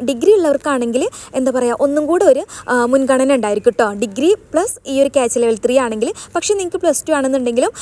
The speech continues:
നിങ്ങൾക്ക് ഒരു കോഴ്സിന്, ആ, നിങ്ങൾ ക്വാളിഫൈഡ് ആണ്. അതായത് ആ ഒരു വീഡിയോൻ്റെ താഴെ ഒരാൾ കമന്റ് ഇട്ടിട്ടുണ്ടായിരുന്നു, "എനിക്ക്, ആ, travels and tourism, ആ, diploma travel consultant ഇത്രയും ക്വാളിഫിക്കേഷൻ ഉണ്ട്, എനിക്കിത് എടുക്കാൻ കഴിയുമോ?" എന്നുള്ളത്.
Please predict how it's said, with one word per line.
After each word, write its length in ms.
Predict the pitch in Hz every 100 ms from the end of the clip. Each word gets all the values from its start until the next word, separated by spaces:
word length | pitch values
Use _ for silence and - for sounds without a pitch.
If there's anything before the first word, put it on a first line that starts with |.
| -
നിങ്ങൾക്ക് 220 | 262 254
ഒരു 80 | 277
കോഴ്സിന്, 580 | 277 262 233 262 381 -
ആ, 40 |
നിങ്ങൾ 240 | 254 240 247
ക്വാളിഫൈഡ് 560 | 285 226 202 214 202
ആണ്. 140 | 185 - - _ -
അതായത് 300 | 294 330 311
ആ 100 | 330
ഒരു 120 | 330
വീഡിയോൻ്റെ 360 | 330 320 294 294 311
താഴെ 220 | 277 285
ഒരാൾ 200 | 285 285
കമന്റ് 280 | 294 269 262
ഇട്ടിട്ടുണ്ടായിരുന്നു, 600 | 262 269 262 262 254 254
"എനിക്ക്, 340 | 320 247 311 427 - -
ആ, 200 | 254 247
travels 520 | 285 285 277 277 285
and 160 | 277 285
tourism, 360 | 254 254 349 -
ആ, 180 | 269 240
diploma 440 | 240 254 269 262 285
travel 320 | 269 254 247
consultant 560 | 262 247 247 247 247 330 294
ഇത്രയും 360 | - 269 285 -
ക്വാളിഫിക്കേഷൻ 680 | 254 262 240 247 247 247 262
ഉണ്ട്, 140 | 247 277
എനിക്കിത് 320 | 240 277 262
എടുക്കാൻ 340 | 240 - 247
കഴിയുമോ?" 240 | 254 220 226
എന്നുള്ളത്. 340 | 240 214